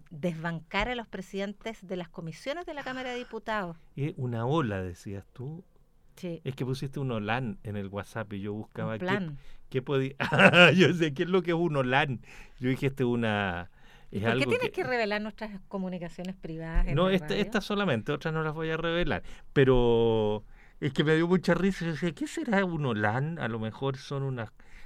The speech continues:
Speaker 2: unos acuerdos de algún tipo de
Speaker 1: Ah,
Speaker 2: naturaleza
Speaker 1: bueno,
Speaker 2: basa-,
Speaker 1: pues.
Speaker 2: basado en algún libro sagrado o algo así, no sabía yo.
Speaker 1: Olam es mundo en hebreo.
Speaker 2: No, Olam, pero esto era con N.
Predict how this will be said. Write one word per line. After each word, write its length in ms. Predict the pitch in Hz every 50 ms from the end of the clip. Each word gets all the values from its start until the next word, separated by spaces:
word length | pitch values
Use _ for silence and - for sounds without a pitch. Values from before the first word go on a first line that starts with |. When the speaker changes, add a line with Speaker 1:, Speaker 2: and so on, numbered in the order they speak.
| - -
Speaker 2:
unos 280 | 135 123 127 117 117 113
acuerdos 540 | 107 - - 123 131 139 143 135 139 135 113
de 80 | 117
algún 240 | 107 104 104 117 117
tipo 240 | 110 - 120 127 127
de 80 | 117
Speaker 1:
Ah, 40 | 120
Speaker 2:
naturaleza 480 | 107 107 104 101 98 - - 427 - -
Speaker 1:
bueno, 80 | -
Speaker 2:
basa-, 180 | 359 - - 269 277
Speaker 1:
pues. 40 | - _ - - - - -
Speaker 2:
basado 420 | - 120 - - 139 135 131 131
en 80 | 131 120
algún 340 | 117 117 110 110 120 120 113
libro 300 | 113 120 123 123 123 110
sagrado 760 | - - 98 98 90 92 92 110 135 151 160 170 160 135 113
o 60 | 113
algo 220 | 120 120 107 101
así, 260 | 92 - - 147 151
no 120 | 139 127 104
sabía 380 | - - 123 135 160 - -
yo. 120 | 196 185 - - - - _ _ -
Speaker 1:
Olam 420 | 170 175 185 196 208 220 247 247 -
es 120 | - 196
mundo 360 | 202 202 208 240 269 285 262 254
en 100 | 254 240
hebreo. 180 | 240 226 202 -
Speaker 2:
No, 120 | 143 143
Olam, 640 | - 110 110 113 113 143 160 147 127 110 98 90 80 - - - - -
pero 140 | - 120 127
esto 140 | 131 - -
era 100 | 123 113
con 180 | - 107 110 131
N. 300 | 143 117 92 78 71